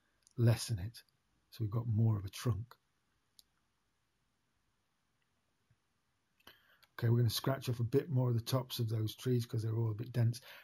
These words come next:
and some of the pencil marks were under the paint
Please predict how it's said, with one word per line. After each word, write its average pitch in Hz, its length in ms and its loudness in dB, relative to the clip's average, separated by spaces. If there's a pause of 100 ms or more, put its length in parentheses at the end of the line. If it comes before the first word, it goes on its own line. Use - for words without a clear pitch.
(140)
and 123 260 4
some 135 160 2
of 117 60 4
the 113 60 2
pencil 139 440 0
marks 101 520 -4 (280)
were - 160 -4
under 139 220 4
the 117 100 4
paint 113 320 0